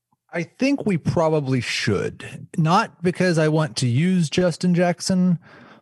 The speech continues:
but Joshua Kelly fumbled again in this game, and he's a rookie, and that's twice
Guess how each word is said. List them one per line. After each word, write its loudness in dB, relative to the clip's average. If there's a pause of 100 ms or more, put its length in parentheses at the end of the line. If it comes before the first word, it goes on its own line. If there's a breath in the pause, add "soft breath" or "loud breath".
(120)
but -2
Joshua -2
Kelly 0
fumbled 0
again -2 (160)
in 0
this -2
game, 0 (160)
and 0
he's 0
a 0
rookie, 0
and 0
that's -4
twice -4